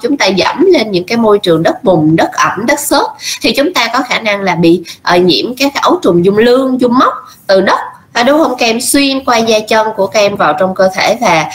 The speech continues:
ờ, sống ký sinh. Hoặc là khi các em tiếp xúc với cái gì nữa? Ờ, khi các em tiếp xúc với, ờ, không khí thì các em có thể hít phải bào tử nấm. Hoặc khi các em đi vào những cái nhà kho cũ, khi các em đi vào rừng thì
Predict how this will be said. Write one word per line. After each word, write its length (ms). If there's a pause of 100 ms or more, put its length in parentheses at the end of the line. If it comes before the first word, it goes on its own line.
(120)
ờ, 120
sống 280
ký 160
sinh. 200 (420)
Hoặc 140
là 220
khi 200
các 60
em 200
tiếp 120
xúc 240
với 200
cái 80
gì 160
nữa? 240 (300)
Ờ, 260
khi 180
các 60
em 100 (120)
tiếp 100
xúc 300
với, 320 (160)
ờ, 200
không 200
khí 340 (300)
thì 100
các 140
em 140
có 120
thể 320
hít 120 (100)
phải 260
bào 280
tử 160
nấm. 180 (360)
Hoặc 180
khi 120
các 140
em 160
đi 160
vào 140
những 200
cái 120
nhà 260
kho 200 (200)
cũ, 300 (360)
khi 180
các 60
em 160
đi 140
vào 220
rừng 520
thì 240